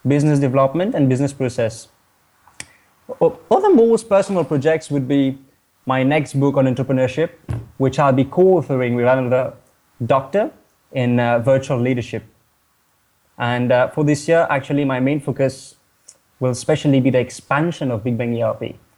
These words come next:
which is actually headquartered in Canada. It's currently being expanded to Mauritius, Africa, Australia. And, uh, this big project will allow companies in those regions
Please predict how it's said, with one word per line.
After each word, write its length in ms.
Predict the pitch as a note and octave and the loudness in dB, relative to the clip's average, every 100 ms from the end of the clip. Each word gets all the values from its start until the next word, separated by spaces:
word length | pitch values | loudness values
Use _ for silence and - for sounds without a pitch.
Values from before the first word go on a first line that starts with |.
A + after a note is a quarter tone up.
| _ _ - | _ _ -6
which 120 | A#2 | 0
is 100 | B2 | 2
actually 300 | D3 D3 D#3 | 2 0 0
headquartered 540 | C3+ C3+ - C3 B2+ | 0 -2 0 0 0
in 100 | B2 | -4
Canada. 440 | A#2+ A#2+ A#2 F3+ D#4 _ _ _ _ _ | -2 -2 0 0 -4 _ _ _ _ _
It's 140 | C#3 - | -6 0
currently 380 | E3 E3 E3+ | 2 2 2
being 220 | E3 D#3 C3+ | 2 2 0
expanded 500 | - D#3+ F3 G#3+ G3 | -2 -4 -2 -4 -2
to 80 | C3+ | -2
Mauritius, 680 | C3+ D3+ D3 B3 - - _ _ _ - | 0 0 -2 -6 -6 -20 _ _ _ -4
Africa, 440 | B2+ C#3 D3 C#3 | -4 0 -2 0
Australia. 800 | F3+ G#3+ D3 - C3+ C3+ E3 E4+ - _ _ _ _ _ | 0 0 -4 -2 0 2 2 -2 -10 _ _ _ _ _
And, 320 | C3 C3 C3 | -2 0 2
uh, 100 | C3+ | 0
this 300 | D3+ D3 F3 | 2 0 0
big 300 | C3 D#3+ F#3+ | 0 0 0
project 480 | F3+ A#2+ C#3+ - - _ _ _ _ | 0 2 0 -2 -14 _ _ _ _
will 160 | - B2 C#3 | -4 -2 2
allow 360 | E3+ F3 A#3+ | 4 4 2
companies 480 | A#3+ G#3 F#3 E3+ E3+ | 0 -4 -4 -4 -2
in 120 | D3+ | 0
those 240 | C3+ C3+ A#2+ | 0 0 0
regions 480 | B2+ D3 G#3+ - | -2 0 -4 -6